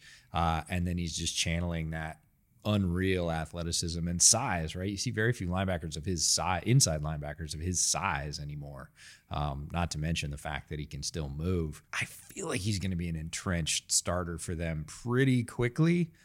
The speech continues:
Might not happen immediately because, again, they do have folks with experience that are there,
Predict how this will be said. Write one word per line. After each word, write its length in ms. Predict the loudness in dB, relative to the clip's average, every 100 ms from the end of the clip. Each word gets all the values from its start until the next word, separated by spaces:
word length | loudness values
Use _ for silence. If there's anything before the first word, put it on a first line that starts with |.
| _ 0
Might 200 | 0 4
not 180 | 6
happen 320 | 8 8 8 4
immediately 800 | 4 4 8 8 8 4 2 2
because, 360 | 0 2 0
again, 380 | 2 4 4 2
they 120 | -4
do 240 | -4 -4 -2
have 400 | -2 -4 -6 -14 -12
folks 380 | -4 -2 -2 -6
with 100 | -6
experience 640 | -6 -4 -2 0 0 0
that 180 | -2 -2
are 80 | -4
there, 340 | -2 -2 -4